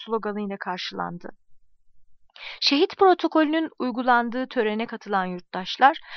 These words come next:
Cumhurbaşkanı Süleyman Demirel başta olmak üzere siyasiler yuhalanırken askerleri alkışladı.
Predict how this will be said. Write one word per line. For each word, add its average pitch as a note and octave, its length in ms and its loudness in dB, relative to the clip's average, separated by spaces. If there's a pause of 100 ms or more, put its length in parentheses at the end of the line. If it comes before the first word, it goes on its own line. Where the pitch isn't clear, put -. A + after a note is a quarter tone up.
(140)
Cumhurbaşkanı D#4+ 720 4
Süleyman C4 540 2
Demirel C#4+ 420 2
başta A#3 340 2
olmak G#3+ 400 0
üzere F#3+ 360 -4 (440)
siyasiler D4 640 4
yuhalanırken B3 840 0 (100)
askerleri C4 600 4
alkışladı. F#3+ 720 -2